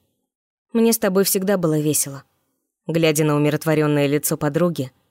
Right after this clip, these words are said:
Наруса молча кивнула. Ей тоже всегда было весело. Однако ей казалось, что если она произнесёт эти слова, всё закончится. Поэтому она промолчала.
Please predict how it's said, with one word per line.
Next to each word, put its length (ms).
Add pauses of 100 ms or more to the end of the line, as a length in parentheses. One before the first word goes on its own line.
(120)
Наруса 400
молча 320
кивнула. 520 (840)
Ей 200
тоже 280
всегда 320
было 220
весело. 460 (720)
Однако 420
ей 180
казалось, 640 (380)
что 200
если 340
она 180
произнесёт 600
эти 140
слова, 460 (340)
всё 200
закончится. 720 (480)
Поэтому 460
она 160
промолчала. 680